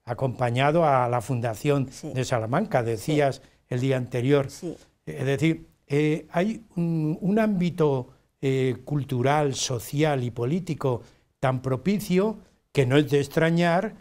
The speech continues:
Speaker 2: Sí,
Speaker 1: que
Speaker 2: con-,
Speaker 1: arrastrara a
Speaker 2: sí.
Speaker 1: Cisneros.
Speaker 2: Eh, la reina, la reina Isabel la Católica fue una mujer adelantada absolutamente a su tiempo, una mujer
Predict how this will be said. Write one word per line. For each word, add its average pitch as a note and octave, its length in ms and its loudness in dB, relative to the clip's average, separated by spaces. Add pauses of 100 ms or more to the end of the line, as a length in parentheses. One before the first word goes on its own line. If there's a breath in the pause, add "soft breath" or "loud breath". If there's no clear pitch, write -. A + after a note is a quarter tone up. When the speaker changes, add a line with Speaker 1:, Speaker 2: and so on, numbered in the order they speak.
(120)
Speaker 2:
Sí, B2 240 -8
Speaker 1:
que D3+ 100 6
Speaker 2:
con-, C3+ 80 8
Speaker 1:
arrastrara C3+ 680 4
a G2 40 0
Speaker 2:
sí. - 80 -4
Speaker 1:
Cisneros. A#2+ 640 0
Speaker 2:
Eh, G#3 180 0
la G#3 140 0
reina, B3+ 460 -2
la G#3 120 0
reina A3 220 -2
Isabel A#3+ 280 -4
la A3 80 -2
Católica A3 460 -4
fue G3 280 -4
una G#3 180 -4
mujer G#3 420 -8 (520)
adelantada F#3 720 -4
absolutamente G3 840 -4
a - 20 -2
su D#3+ 160 -10
tiempo, F#3+ 380 -8
una F3 180 -6
mujer F#3+ 440 -8